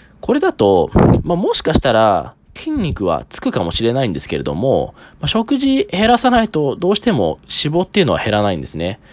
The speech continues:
まあ、運動してその分カロリー使っているから減るんじゃないのかって思う人もいるかもしれないんですけれども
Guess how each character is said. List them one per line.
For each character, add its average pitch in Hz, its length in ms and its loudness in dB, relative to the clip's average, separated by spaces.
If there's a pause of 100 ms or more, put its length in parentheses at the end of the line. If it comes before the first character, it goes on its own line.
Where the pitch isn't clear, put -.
(180)
ま 151 100 0
あ、 - 20 2
運 254 120 0
動 277 140 0
し 254 40 -2
て 269 120 -2
そ 262 100 -2
の 254 100 2
分 226 200 0
カ 190 120 -2
ロ 208 80 2
リ 98 120 0
ー - 20 -18
使 - 140 -6
っ 107 80 0
て - 100 -6
い - 20 -2
る 120 80 -4
か 92 100 0
ら 87 60 2
減 131 140 0
る 220 60 0
ん 196 40 0
じ 135 60 0
ゃ - 40 2
な 131 100 0
い 127 60 2
の 98 80 -2
か 87 100 -6
っ 78 60 -8
て - 100 -2
思 143 140 2
う 139 40 2
人 101 120 -4
も 85 100 -2
い 113 40 -2
る 143 80 0
か 143 80 2
も 90 80 -2
し - 100 -4
れ 110 80 0
な 120 80 0
い 101 40 -2
ん 85 40 -4
で 73 60 -6
す - 60 -12
け 71 100 -8
れ 67 40 -8
ど 73 100 -6
も 104 280 -2